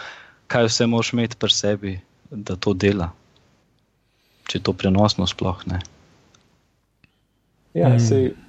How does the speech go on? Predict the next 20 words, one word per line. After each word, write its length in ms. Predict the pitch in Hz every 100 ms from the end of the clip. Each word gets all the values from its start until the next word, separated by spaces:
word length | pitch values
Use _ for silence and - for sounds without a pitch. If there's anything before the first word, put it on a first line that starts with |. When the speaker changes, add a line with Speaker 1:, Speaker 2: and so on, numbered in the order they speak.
| - -
Speaker 2:
največja 460 | 131 135 143 143 139
težava 500 | - 131 135 135 131
te 200 | 131 139 135 127 127 131 -
izboljšane 640 | 127 127 131 135 - 131
resničnosti 680 | 127 123 139 131 - 127 -
je 100 | 123
pač 280 | - 143 -
v 80 | 127
tem, 280 | 131 131 127 _ _ _
v 80 | - 120 120 120
lokaciji, 800 | 120 117 - 123 117 - - 110
ne. 160 | 110 113 113 -
Mislim, 420 | 131 - - 135 - _ _ - - - - _
težko 440 | - 120 - 135
je 100 | 131
držati 360 | 123 120 127 123
model 280 | 123 123 123
pri 200 | 123 120
miru. 240 | 123 117 113 _ _ _ - _ _ _ _ _ _ _ -
Speaker 1:
Ja. 220 | 104